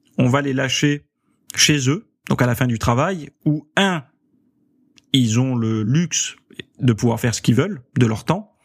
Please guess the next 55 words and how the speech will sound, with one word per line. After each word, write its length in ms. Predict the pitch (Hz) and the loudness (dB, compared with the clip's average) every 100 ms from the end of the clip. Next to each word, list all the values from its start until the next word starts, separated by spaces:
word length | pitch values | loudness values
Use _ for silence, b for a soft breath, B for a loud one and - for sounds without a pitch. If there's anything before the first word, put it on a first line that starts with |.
| _ - | _ -2
Donc, 220 | 127 - | -2 2
euh, 340 | 107 104 107 - | -2 0 -6 -2
bah, 240 | 107 117 - 175 156 | -2 0 -2 -4 -2
quand 120 | 120 123 | 0 0
je 60 | |
dis 120 | 117 | 0
le 100 | 131 | 0
luxe, 340 | 123 143 123 - | 0 -2 0 0
c'est, 340 | - 117 110 | 2 2 0
euh, 280 | 107 110 110 | -2 -2 -2
il 80 | 113 | 0
y 80 | - | 0
a 60 | |
pas 100 | - | 0
de 60 | 120 | -2
patron 240 | 131 147 | -2 0
derrière, 400 | 139 160 175 139 | 0 0 -2 -2
hein. 340 | 135 151 120 107 B B B | -2 0 -2 -4 B B B
Donc, 200 | 113 107 | 0 2
euh, 140 | 107 | 0
s'occuper, 400 | 104 107 - 127 | 0 -2 0 0
ils 120 | 120 107 | 0 0
vont 100 | 107 | 0
s'occuper 300 | 117 - 104 | 0 2 0
de 60 | |
leurs 200 | 113 110 | 0 -2
enfants, 480 | 110 98 120 135 147 B B B | -2 0 0 0 -4 B B B
discuter 400 | 117 - 120 127 | 0 2 0 2
avec 240 | 113 107 | 0 -2
leurs 140 | 120 - | -4 -2
compagnons, 460 | 117 104 113 131 | -2 0 0 0
leurs 140 | 135 117 | -4 -4
compagnes, 400 | 110 107 156 151 | -2 0 0 -2
ou 60 | |
s'ils 200 | 117 - | 0 0
sont 160 | 110 117 | 0 0
seuls, 240 | 101 127 | 0 0
se 120 | 117 120 | 0 0
mettre 240 | 110 - | 0 0
un 80 | 107 | -2
film, 540 | - 139 156 151 143 | 0 2 2 2 -2
ou 40 | 113 | 0
peu 180 | - | 0
importe, 300 | 117 101 151 | 0 0 -2
faire 200 | - 139 | -2 -4
leur 140 | 117 107 | -4 -4
sport. 360 | - 160 175 B B B B | 0 0 0 B B B B
Ils 60 | |
vont 80 | 131 | 2
avoir 180 | 131 143 | 2 -2
des 160 | 135 123 | 0 -2
occupations 480 | 120 131 131 120 | -2 0 0 0
X 220 | 139 120 123 | -2 0 0
ou 60 | |
Y. 460 | 120 127 196 - | 2 2 0 -4